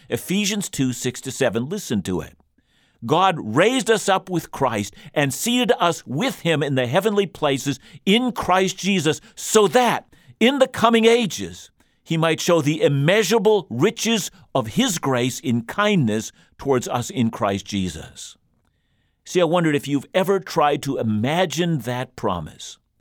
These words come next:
Now, if not, might I ask you to lift up your eyes and look. Imagine being seated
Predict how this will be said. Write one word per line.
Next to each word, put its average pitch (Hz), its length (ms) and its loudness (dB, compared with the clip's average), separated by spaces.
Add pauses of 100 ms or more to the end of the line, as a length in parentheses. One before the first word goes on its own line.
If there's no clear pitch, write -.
(400)
Now, 180 120 -2
if 165 220 -2
not, 160 380 0 (440)
might 190 360 2
I 226 140 0
ask 139 420 -4
you 127 220 -2 (200)
to 147 120 -2
lift 135 420 0
up 160 160 -8
your 120 220 0
eyes 107 360 -4 (220)
and 92 220 -8
look. 110 640 -4 (600)
Imagine 233 520 2
being 170 320 0
seated 196 480 0